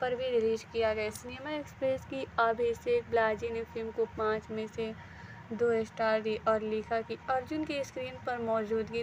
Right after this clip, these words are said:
दमदार है। कुछ मनोरंजन दृश्य हुए, लेकिन बैकग्राउंड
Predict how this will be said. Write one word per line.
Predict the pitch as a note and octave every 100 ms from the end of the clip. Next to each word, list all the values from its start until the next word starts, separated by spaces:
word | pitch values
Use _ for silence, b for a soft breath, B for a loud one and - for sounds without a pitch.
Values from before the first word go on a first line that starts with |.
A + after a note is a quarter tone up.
| G#3+
दमदार | G#3+ G#3 G#3 G3+ G#3
है। | G#3
कुछ | A#3+ -
मनोरंजन | A#3+ A3+ A3 A3 A3 A3
दृश्य | G#3+ G#3+ G#3+ A#3+
हुए, | A#3+ A3+
लेकिन | A#3+ C#4+ C4+
बैकग्राउंड | A#3 A3 A3 A3+ A3+ B3